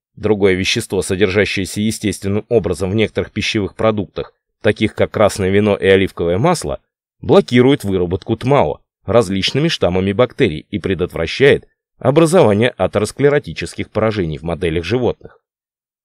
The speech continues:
Поскольку эти два продукта являются основными составляющими средиземноморской диеты,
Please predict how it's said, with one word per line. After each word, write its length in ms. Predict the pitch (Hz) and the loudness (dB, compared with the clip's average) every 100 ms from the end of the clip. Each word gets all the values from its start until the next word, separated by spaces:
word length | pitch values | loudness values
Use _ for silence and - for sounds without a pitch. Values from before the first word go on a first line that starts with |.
| - | -4
Поскольку 480 | 87 - 196 180 | -2 6 6 8
эти 160 | 196 180 | 6 6
два 200 | 151 151 | 6 6
продукта 420 | 143 120 123 - | 6 2 0 0
являются 480 | 135 117 107 92 98 | 0 4 2 2 -4
основными 460 | 92 107 104 87 82 | -4 -2 -2 -4 -6
составляющими 720 | - - 101 101 92 - 90 | -8 0 2 2 0 -4 -6
средиземноморской 960 | - 95 95 92 104 107 87 - 67 | -6 -6 -6 -4 -2 -2 -4 -6 -12
диеты, 460 | 67 98 151 - - | -6 -2 -2 -2 -10